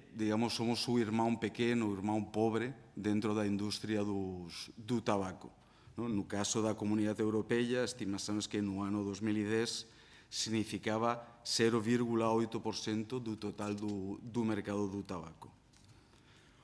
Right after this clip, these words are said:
Outra das características que facen a industria dos charutos e as cigarillas moito diferente dos cigarros ou do tabaco de enrolar é o consumidor.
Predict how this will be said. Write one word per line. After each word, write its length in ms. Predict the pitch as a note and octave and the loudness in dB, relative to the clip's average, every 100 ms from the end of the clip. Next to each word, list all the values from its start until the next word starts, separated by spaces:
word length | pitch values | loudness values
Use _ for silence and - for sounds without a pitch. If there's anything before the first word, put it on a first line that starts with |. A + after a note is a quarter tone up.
| - - | -18 -4
Outra 240 | A2 A#2 | -2 2
das 240 | B2 B2+ - | 2 2 2
características 1200 | A#2 A2+ G#2 G#2 A#2 A#2+ - G2+ G2 - - - - - | 2 2 2 2 2 2 -2 -2 -2 -2 -6 -10 -18 -12
que 160 | - F#2 | -8 -2
facen 560 | G#2+ G#2+ G#2+ F#2 - - - | -2 0 0 -2 -6 -14 -8
a 80 | G2 | -4
industria 480 | G2 G#2+ - A2 | -4 -4 -4 -4
dos 160 | G#2 G2 | -2 -2
charutos 320 | G2+ G#2 A2 | -2 -2 -4
e 80 | G#2 | -4
as 80 | - | -4
cigarillas 480 | G2+ G2+ G#2+ G2+ G#2+ | -4 -2 -2 -2 -2
moito 400 | A2 B2+ B2 A2 | 0 0 0 -2
diferente 640 | G#2+ - G#2+ A2 G#2+ G2 | -4 -2 0 0 0 -4
dos 160 | F#2 - | -6 -6
cigarros 480 | F#2 G#2 A2 G2+ - | -6 -2 -2 -4 -4
ou 80 | G2 | -4
do 80 | F#2+ | -4
tabaco 320 | F#2+ G2+ G2 | -4 -2 0
de 80 | G#2+ | 0
enrolar 480 | G#2+ G#2 G#2 A#2+ C3 - - - - | 0 0 2 2 0 -8 -20 -18 -2
é 160 | G#2+ | 2
o 80 | A#2 | 2
consumidor. 640 | A#2 A2 - G2+ F#2+ E2+ | 2 0 0 -2 -2 -6